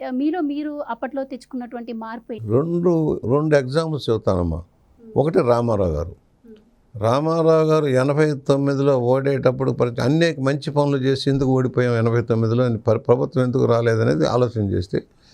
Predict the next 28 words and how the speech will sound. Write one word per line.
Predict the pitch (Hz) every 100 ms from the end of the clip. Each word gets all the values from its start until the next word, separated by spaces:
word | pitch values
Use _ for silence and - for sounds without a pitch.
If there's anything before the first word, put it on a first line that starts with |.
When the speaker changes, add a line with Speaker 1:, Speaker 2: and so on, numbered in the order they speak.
| _ _ _ _ _ -
Speaker 2:
కాంగ్రెస్ | 127 190 196 151
పార్టీ | 165 156 160
ఆ | 147
రోజున | 147 151
తప్పుడు | 143 131 151 151
ప్రచారాలు | 139 135 135 131 120
చేస్తుంటే | 120 - 143 -
తిప్పికొట్టడంలో | 139 156 151 135 139 135
ఫెయిల్యూర్ | 123 123 117 104
అయ్యాం. | 82 76 95 _ _ _ _ - _ 104
ఆ | 120
రోజున | 147 156 156 135 127 -
ఒక | 107
కొంత | 110 - 123
అధికారులు | 120 113 123 131 139 123
కానీ, | 117 120 135
కొంతమంది | 131 127 120 120 113
నాయకులు | 117 123 123
కానీ | 120 117 123 139
తప్పుడు | - 127 139 131
పందాల్లో | 123 123 120 120
వెళ్ళటంలో | 113 113 117 117 135 185 - _ - _ _
అది | 120 123
తప్పుడు | 120 139 139 185
ప్రచారం | 175 170 170 165 147
ఖండించలే. | 160 180 175 113 90
Speaker 1:
Hmm. | - _ _ - 233 208 _ _ _ _ _ -
Speaker 2:
చెప్పింది, | 95 - 151 - 208 208 185 -